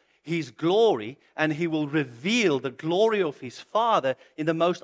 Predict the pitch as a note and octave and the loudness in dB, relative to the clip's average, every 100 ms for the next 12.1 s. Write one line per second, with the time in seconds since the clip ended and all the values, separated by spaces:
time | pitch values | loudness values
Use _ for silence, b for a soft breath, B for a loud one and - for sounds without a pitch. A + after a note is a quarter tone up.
0 | - G#3 B3 A#3 - - D#3 - D#3+ D#3+ | 2 4 4 -4 -8 -4 -4 -2 -2 0
1 | D#3 D3 - F#3+ F3 E3 B2 - A#3 _ | -2 0 -2 -2 -2 -6 -6 -6 -6 _
2 | A#3+ G#3+ D#3 E3 F3+ A3+ D#3+ G2+ - _ | -12 -6 0 2 6 4 4 -2 -8 _
3 | _ _ _ _ _ - G3 A#3+ G#3+ D#3 | _ _ _ _ _ 0 2 2 -4 -6
4 | A#3 F#3+ - _ _ _ _ _ _ _ | -8 -12 -20 _ _ _ _ _ _ _
5 | _ _ _ _ _ _ _ _ _ _ | _ _ _ _ _ _ _ _ _ _
6 | _ _ B2+ G#2+ C#3+ G3+ E3+ A#2 F#2 F#2 | _ _ -14 -6 -4 0 0 0 -6 -10
7 | - - _ _ _ _ _ _ _ _ | -20 -20 _ _ _ _ _ _ _ _
8 | C#3+ - - G#3+ G3 - A2+ F#2+ G2+ A2+ | -10 -8 -4 -2 -2 -6 -14 -12 -10 -12
9 | - D#3 A#2 D#3 G3+ - _ _ _ _ | -10 -10 -6 -6 -6 -10 _ _ _ _
10 | _ _ _ _ _ _ _ _ _ _ | _ _ _ _ _ _ _ _ _ _
11 | _ _ _ _ E3+ G3+ E3+ D3 B2 C3 | _ _ _ _ -6 -6 -4 -4 0 -2
12 | - | -4